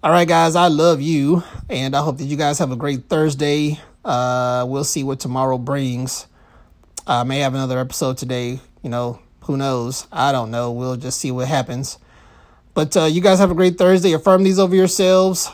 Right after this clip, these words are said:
Listen to other episodes. Like, I, I have thirty good days worth of content that will be good medicine,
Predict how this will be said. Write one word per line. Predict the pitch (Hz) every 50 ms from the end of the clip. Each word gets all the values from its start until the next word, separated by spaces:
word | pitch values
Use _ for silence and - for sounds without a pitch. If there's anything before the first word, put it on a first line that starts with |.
| -
Listen | 170 151 175 - 190
to | 156 151
other | 147 147 143
episodes. | 131 135 - - 131 120 117 104 - - - - -
Like, | 82 78 113 117 120
I, | 131 135 131 -
I | - 165 139
have | 156 147 127 127 127 127 123 - - - _ _ -
thirty | - 156 170 185 180 160
good | 131 123 131 135 135 135 123
days | 120 123 123 127 120 117 113 110 110 113 - - - - - _
worth | - 127 123 120 120 -
of | - 110 110 113 - - - _ _
content | - - 139 139 131 - 110 - - - - - - - - - _ _ _ _ _ _ _ _ _ _ _ _ _ _ _ _ _ _ _ _
that | 135 123 131 131 127 120
will | 120 127 127
be | 117 120 123 117
good | 123 139 160 196 214 214 214 220 220 208 196
medicine, | 151 117 127 156 147 120 - - - - -